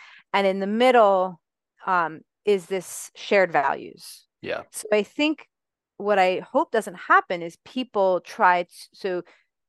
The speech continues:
Speaker 1: there's a new disruption coming in. We have to change what we're doing to meet the disruption.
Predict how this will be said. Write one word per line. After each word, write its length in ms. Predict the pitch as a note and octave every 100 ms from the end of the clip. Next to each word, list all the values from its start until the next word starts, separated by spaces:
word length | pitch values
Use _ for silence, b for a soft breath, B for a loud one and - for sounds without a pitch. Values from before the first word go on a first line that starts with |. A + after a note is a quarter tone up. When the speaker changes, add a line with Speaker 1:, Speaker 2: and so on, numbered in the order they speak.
| _
Speaker 1:
there's 180 | G3+ F#3+
a 60 | F#3
new 460 | G#3 A3+ B3+ B3+
disruption 600 | G#3 G#3 - - - F#3+
coming 340 | - F#3+ F#3 F#3+
in. 320 | G3+ F3+ E3+ F3
We 80 | F3+
have 280 | - F#3 -
to 100 | F3+
change 580 | - - B3+ C4 B3 G3+
what 180 | G3+ -
we're 140 | G3
doing 440 | E3 G#3 G#3 F#3 F3
to 140 | F#3
meet 180 | F3+ F3+
the 80 | D#3+
disruption. 920 | D#3+ - - G#3 - F3+ D#3+ D#3+ B3